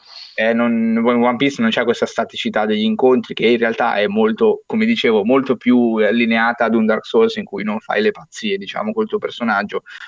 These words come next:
ma stai con i piedi attaccati per terra e con la tua spada in mano. Non lo so, mi sembra che proprio abbiano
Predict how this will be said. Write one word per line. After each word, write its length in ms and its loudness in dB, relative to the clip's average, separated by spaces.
ma 100 -2
stai 240 -4
con 160 0
i 60 0
piedi 200 0
attaccati 400 -4
per 200 -4
terra 440 -2
e 100 -8
con 140 0
la 60 -2
tua 140 -12
spada 280 -6
in 80 -6
mano. 320 -6
Non 120 0
lo 60 0
so, 120 0
mi 100 0
sembra 220 0
che 100 -2
proprio 240 0
abbiano 500 2